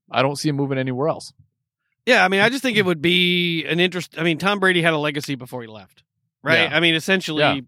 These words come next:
Speaker 2: he had
Speaker 1: Six
Speaker 2: six Super
Speaker 1: Super
Speaker 2: Bowls
Speaker 1: Bowls.
Speaker 2: before he left.
Speaker 1: Yeah, nine
Speaker 2: <clears throat>
Speaker 1: appearances, you know.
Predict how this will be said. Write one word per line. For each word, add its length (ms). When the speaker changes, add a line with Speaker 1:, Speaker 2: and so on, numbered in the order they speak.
Speaker 2:
he 100
had 100
Speaker 1:
Six 300
Speaker 2:
six 240
Super 240
Speaker 1:
Super 380
Speaker 2:
Bowls 100
Speaker 1:
Bowls. 280
Speaker 2:
before 180
he 80
left. 280
Speaker 1:
Yeah, 300
nine 240
Speaker 2:
<clears throat> 80
Speaker 1:
appearances, 640
you 80
know. 300